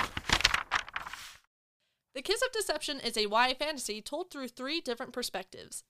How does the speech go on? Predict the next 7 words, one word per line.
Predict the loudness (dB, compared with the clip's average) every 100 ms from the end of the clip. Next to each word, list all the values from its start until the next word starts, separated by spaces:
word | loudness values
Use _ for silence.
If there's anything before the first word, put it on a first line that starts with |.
| _
Leah, | -2 4 4 2 _ -4
Raph, | 2 4 2 -2 -8
and | -6
Caden. | -6 -8 -8 -12 -16 _ _ _ _ -6
Here's | -4 -2
the | -4
synopsis. | -4 -4 -6 -6 -8 -8 -6 -10